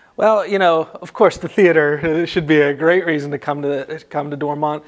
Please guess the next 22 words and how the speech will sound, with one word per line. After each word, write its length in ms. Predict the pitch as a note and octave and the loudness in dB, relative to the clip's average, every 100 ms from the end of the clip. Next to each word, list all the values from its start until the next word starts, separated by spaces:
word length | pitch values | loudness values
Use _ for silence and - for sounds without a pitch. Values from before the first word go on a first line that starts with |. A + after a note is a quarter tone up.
| - _ _ | -20 _ _
but 100 | - | -4
there's 180 | A#3 A3 | -2 0
also 300 | A3+ A3+ D#3+ | 0 0 -2
a 20 | |
lot 220 | D3 D#3 | 0 0
of 140 | D3 C#3+ | 0 -2
other 500 | D3+ D#3 C#3+ C3 C3+ | -4 -4 -4 -6 -14
wonderful 460 | C#3 D3 C#3+ D3+ | -12 -12 -10 -10
businesses. 920 | B2+ C#3+ C#3+ C#3+ - D3 D3 C3+ C3 C3+ | -10 -10 -10 -12 -6 -4 -4 -8 -16 -14
Uh, 300 | B2+ B2+ B2+ | -12 -10 -12
you 100 | C#3 | -14
know, 160 | C3+ B2+ | -12 -12
there's 320 | B2+ C3 B2+ | -12 -16 -16
some 180 | - B2 | -18 -20
good 200 | A#2+ A2+ | -18 -6
restaurants, 880 | C#3+ C#3+ - D#3 D3+ D3 C#3+ - - | -6 -6 -6 -6 -4 -6 -10 -16 -14
uh, 420 | B2+ B2 B2 A#2+ - | -10 -10 -10 -14 -12
bars 720 | C3+ C3 C#3 C#3 C3+ C3+ B2+ | -8 -4 -2 -2 -6 -8 -12
with 160 | B2+ - | -16 -16
some 160 | - B2 | -18 -8
live 320 | A#2+ A#2+ B2+ | -6 -6 -10
music. 560 | C#3+ C#3+ C#3+ C#3 C#3 | -12 -10 -8 -8 -10